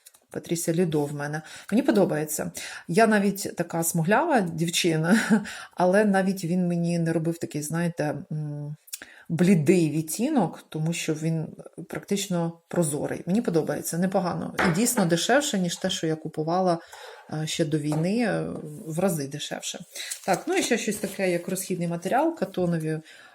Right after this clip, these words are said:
ем, спонжики, так, ватні диски. Теж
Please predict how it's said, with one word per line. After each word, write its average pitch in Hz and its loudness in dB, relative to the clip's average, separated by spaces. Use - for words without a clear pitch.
ем, 156 -6
спонжики, 175 -4
так, 247 -2
ватні 170 0
диски. 220 2
Теж - 0